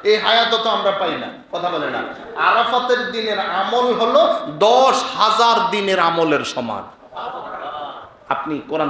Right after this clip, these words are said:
তেলাওয়াতে মশগুল থাকেন, আপনি আহারে, আমরা তো থাকি গরুহাটা। এই দশ দিনে আমরা থাকবো কোথায়? গরু বাজারে। বিশেষ করে আরাফাতের দিন তো গরু কিনতেই হবে। শয়তান এমন ওয়াসওয়াসা দেয়, আজকেই কিনালো, বাজারে বাজারে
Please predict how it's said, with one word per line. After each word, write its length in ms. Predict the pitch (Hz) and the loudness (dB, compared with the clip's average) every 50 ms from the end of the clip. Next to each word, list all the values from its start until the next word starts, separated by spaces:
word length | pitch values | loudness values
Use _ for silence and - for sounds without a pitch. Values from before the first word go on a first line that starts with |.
| - | -4
তেলাওয়াতে 400 | - 143 139 135 135 135 135 135 135 | -4 -2 -2 0 0 -2 -2 -2 -2
মশগুল 400 | 135 135 135 131 - 175 180 165 - - | -2 -2 -2 -2 -2 -2 -2 -2 -2 -4
থাকেন, 280 | 135 131 - 147 131 117 - - - - - | -6 -6 -4 -4 -4 -4 -6 -10 -14 -12 -6
আপনি 280 | - 135 - - 147 139 123 113 | -4 -4 -4 -4 -4 -4 -2 -2
আহারে, 240 | 107 - 110 113 120 117 113 131 | -2 -2 -2 -2 -2 -2 -2 -2
আমরা 160 | 165 202 196 190 | -2 -2 -2 -4
তো 40 | 170 160 - | -4 -6 -6
থাকি 160 | 151 139 143 135 131 | -6 -6 -6 -4 -2
গরুহাটা। 460 | 123 120 123 117 117 113 - - - - - - - _ _ _ _ _ _ _ _ _ _ _ _ _ _ _ _ _ _ _ _ _ _ _ _ _ _ _ _ 127 | -2 -2 0 0 -2 -2 -2 -4 -6 -6 -8 -14 -20 _ _ _ _ _ _ _ _ _ _ _ _ _ _ _ _ _ _ _ _ _ _ _ _ _ _ _ _ -2
এই 120 | 143 147 147 160 | 0 4 4 4
দশ 120 | 160 147 139 143 | 4 4 2 0
দিনে 180 | 160 175 202 220 233 190 | 0 0 2 2 2 2
আমরা 160 | 175 180 190 202 | 2 2 0 2
থাকবো 260 | 202 208 202 202 214 214 220 | 2 2 0 0 0 -2 -2
কোথায়? 360 | 226 220 226 240 226 190 151 - - - - - - - - - - - - - - | 0 2 2 4 4 4 2 2 -2 -4 -8 -10 -12 -14 -14 -14 -14 -10 -10 -6 -4
গরু 200 | 143 160 165 170 170 165 | -2 -2 0 0 2 2
বাজারে। 420 | 160 151 - 156 151 151 143 139 131 120 107 90 - - - - 143 | 0 2 2 0 0 0 0 -2 -2 -4 -4 -6 -10 -14 -14 -8 -4
বিশেষ 280 | 175 - - 254 254 254 247 - | -4 -4 -2 -4 -6 -6 -6 -4
করে 160 | 233 208 202 175 165 | -4 -2 0 0 0
আরাফাতের 460 | 170 175 196 - - 196 190 202 196 185 - | 2 0 0 0 -2 -4 -4 -4 -6 -6 -6
দিন 120 | 190 185 175 | -6 -6 -6
তো 60 | - 180 - 180 | -6 -6 -4 -4
গরু 160 | 180 165 156 - - | -4 -4 -4 -4 -6
কিনতেই 400 | 170 151 139 127 - 160 156 139 113 | -6 -6 -8 -6 -6 -4 -4 -4 -4
হবে। 200 | 127 123 117 117 107 - - - - - | -4 -4 -4 -6 -8 -8 -12 -14 -16 -6
শয়তান 340 | - 180 196 202 - 233 233 240 254 247 | -4 -2 -2 0 -2 -2 0 0 0 0
এমন 160 | 240 208 190 | 0 0 0
ওয়াসওয়াসা 500 | 180 170 156 - - 160 147 135 - 147 135 | 0 0 0 0 0 -2 -2 0 -2 -2 -4
দেয়, 280 | 147 139 - 175 160 139 | -4 -2 0 0 0 0
আজকেই 320 | 131 - - - 165 170 170 - | -2 -4 -4 -4 -4 -4 -2 0
কিনালো, 340 | 170 151 131 120 117 107 101 - - - - - | 0 2 2 2 0 -2 -2 -4 -8 -14 -16 -2
বাজারে 380 | 143 147 147 139 120 123 123 127 120 123 | 0 2 2 2 2 0 0 2 2 2
বাজারে 260 | 117 101 123 123 | 2 2 0 0